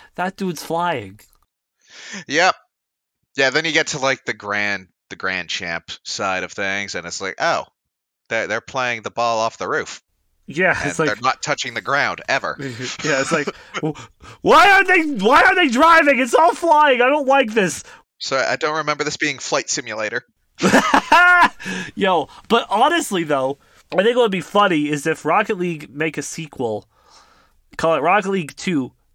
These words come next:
Speaker 1: and it's all planes. Where it's
Speaker 2: <laughs>
Speaker 1: all in the air. It's, it's just all in the air. And that is like, they somehow, the pro players are like, "Nah, man, air game is no more. We're playing on the ground."
Speaker 2: <laughs> The ground game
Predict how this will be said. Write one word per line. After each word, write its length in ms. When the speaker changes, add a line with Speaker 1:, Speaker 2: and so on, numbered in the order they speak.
Speaker 1:
and 100
it's 120
all 140
planes. 720
Where 120
it's 200
Speaker 2:
<laughs> 40
Speaker 1:
all 340
in 140
the 180
air. 300
It's, 280
it's 200
just 220
all 420
in 220
the 220
air. 540
And 180
that 200
is 200
like, 160
they 160
somehow, 540
the 120
pro 240
players 280
are 40
like, 180
"Nah, 260
man, 300
air 200
game 260
is 140
no 160
more. 200
We're 100
playing 220
on 120
the 80
ground." 880
Speaker 2:
<laughs> 140
The 100
ground 380
game 180